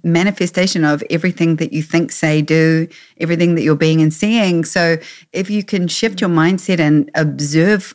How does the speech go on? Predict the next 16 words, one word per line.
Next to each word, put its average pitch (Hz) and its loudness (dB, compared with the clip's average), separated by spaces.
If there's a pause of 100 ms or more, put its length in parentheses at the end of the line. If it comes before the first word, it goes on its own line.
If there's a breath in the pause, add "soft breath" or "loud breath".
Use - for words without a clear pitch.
for 175 -2
a - 2
little 156 -2
bit 160 -2
and 156 0
just 160 -4
see 160 0
yourself 170 -2
as 151 2
more, 170 2 (360 loud breath)
then 180 2
you 180 2
just 170 -6
keep - -4
becoming 165 0
more. 156 2